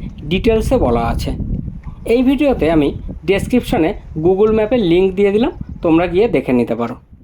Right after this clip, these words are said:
এবার বলি হোটেলের পারিপার্শ্বিক পরিবেশ আর হোটেলের পরিবেশ সম্বন্ধে।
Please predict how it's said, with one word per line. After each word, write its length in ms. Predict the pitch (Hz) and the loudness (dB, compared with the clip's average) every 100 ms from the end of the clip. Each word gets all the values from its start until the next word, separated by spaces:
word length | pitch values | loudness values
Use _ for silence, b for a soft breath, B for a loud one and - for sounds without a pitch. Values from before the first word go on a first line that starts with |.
| - b b | -20 b b
এবার 280 | 196 214 285 | -2 0 2
বলি 320 | 214 151 320 - _ 190 | 2 0 -2 -6 _ -4
হোটেলের 340 | 190 247 247 | 0 2 2
পারিপার্শ্বিক 600 | 240 180 185 208 208 226 - | 0 -2 0 -2 -4 -8 -2
পরিবেশ 360 | 220 220 254 b b | 0 0 -2 b b
আর 140 | - 156 160 - | -8 -6 -4 -4
হোটেলের 340 | 170 214 220 | 0 0 0
পরিবেশ 440 | 214 135 127 123 - | 2 2 2 0 -2
সম্বন্ধে। 400 | 123 120 120 | -2 0 -2